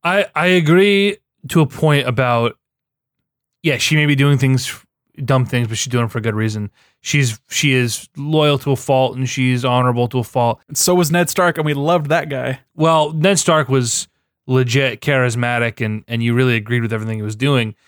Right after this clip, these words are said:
Speaker 1: even though he was honorable to a, a fault. But I, I never got the Jaime Brienne thing. I just didn't understand it because it was like, this guy is a literal fucking, just, he is a scumbag murderer, and he didn't really do anything to redeem himself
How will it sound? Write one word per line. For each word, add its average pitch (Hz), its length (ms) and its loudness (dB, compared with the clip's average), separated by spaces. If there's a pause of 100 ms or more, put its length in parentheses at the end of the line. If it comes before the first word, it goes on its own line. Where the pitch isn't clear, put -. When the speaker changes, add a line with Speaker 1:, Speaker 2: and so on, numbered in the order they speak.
(160)
Speaker 1:
even 131 180 0
though 120 100 2
he 117 100 -2
was 113 100 0
honorable 110 300 -2
to 101 180 -6
a, 98 80 -4
a - 140 -12
fault. 107 260 -6 (300)
But 147 280 0 (540)
I, 226 240 -2
I - 20 4
never 311 300 4
got 208 300 2
the 185 120 2
Jaime 170 360 2
Brienne 147 360 2
thing. 120 220 -4
I 117 100 -2
just 156 140 -4
didn't 196 200 0
understand 156 580 0
it 156 100 0
because 139 300 2
it 139 40 4
was 127 120 2
like, 131 240 0 (300)
this 160 160 -2
guy 196 260 2
is 165 260 2
a 151 60 2
literal 147 420 4
fucking, 120 720 -2 (100)
just, 120 220 -6
he 165 100 2
is 127 100 0
a 113 40 -4
scumbag 127 760 0
murderer, 113 580 0
and 127 120 -2
he 160 80 2
didn't 233 200 0
really 233 160 4
do 202 220 0
anything 180 300 -2
to 143 60 0
redeem 143 320 0
himself 135 480 -2